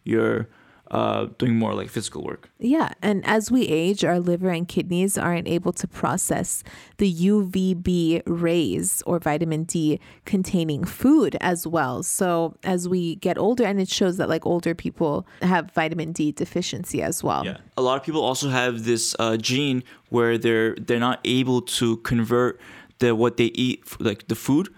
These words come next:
Speaker 1: to actually vitamin D that the body can use.
Speaker 2: Oh, yeah.
Speaker 1: And there's a big problem for a lot of people, which is why another reason that people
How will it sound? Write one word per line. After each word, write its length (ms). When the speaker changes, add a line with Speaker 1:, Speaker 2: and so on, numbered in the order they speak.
Speaker 1:
to 220
actually 380
vitamin 440
D 100
that 120
the 60
body 320
can 240
use. 440
Speaker 2:
Oh, 140
yeah. 320
Speaker 1:
And 140
there's 100
a 60
big 200
problem 280
for 100
a 60
lot 220
of 40
people, 240
which 220
is 80
why 420
another 380
reason 340
that 240
people 460